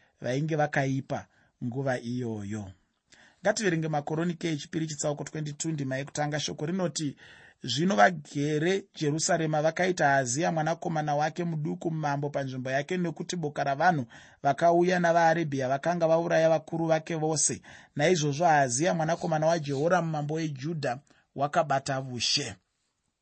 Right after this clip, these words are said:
Dzimwe nguva munhu mumwe chete anodaidzwa namazita akasiyana, asi uyu Hazia ndiye anotaurwa muna Makoronike echipiri, chitsauko twenty-one, pandima seventeen.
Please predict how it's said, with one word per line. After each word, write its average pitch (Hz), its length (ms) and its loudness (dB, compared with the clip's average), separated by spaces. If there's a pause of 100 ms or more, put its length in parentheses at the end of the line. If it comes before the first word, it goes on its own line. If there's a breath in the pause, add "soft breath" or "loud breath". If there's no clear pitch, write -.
(960 soft breath)
Dzimwe 170 280 0
nguva 196 360 4
munhu 156 680 0 (100)
mumwe 165 300 -2
chete 175 520 -4 (440 soft breath)
anodaidzwa 175 680 2
namazita 143 640 -2
akasiyana, 135 760 -4 (600 soft breath)
asi 165 280 0
uyu 196 280 0
Hazia 139 760 0 (400 soft breath)
ndiye 175 200 4
anotaurwa 170 720 2
muna 143 180 -2
Makoronike 170 600 -2
echipiri, 165 400 -4
chitsauko 160 420 -4
twenty-one, 139 840 -6 (340 loud breath)
pandima 135 460 -4
seventeen. 127 720 -2